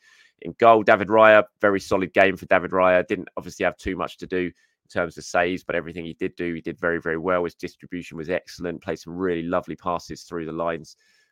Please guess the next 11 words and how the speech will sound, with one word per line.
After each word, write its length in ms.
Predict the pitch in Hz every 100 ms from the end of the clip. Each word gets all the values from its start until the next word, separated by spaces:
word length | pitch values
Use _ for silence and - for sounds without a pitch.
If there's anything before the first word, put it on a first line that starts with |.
| -
um, 400 | 78 78 80 78 _ _ _
gathered 260 | 101 90 82
the 80 | 80
ball 160 | 85
when 140 | 82 78
crosses 340 | 87 80 76
came 240 | - 80
in 140 | 80 78
very, 200 | 80 78
very 200 | 78 78
well. 340 | 76 78 78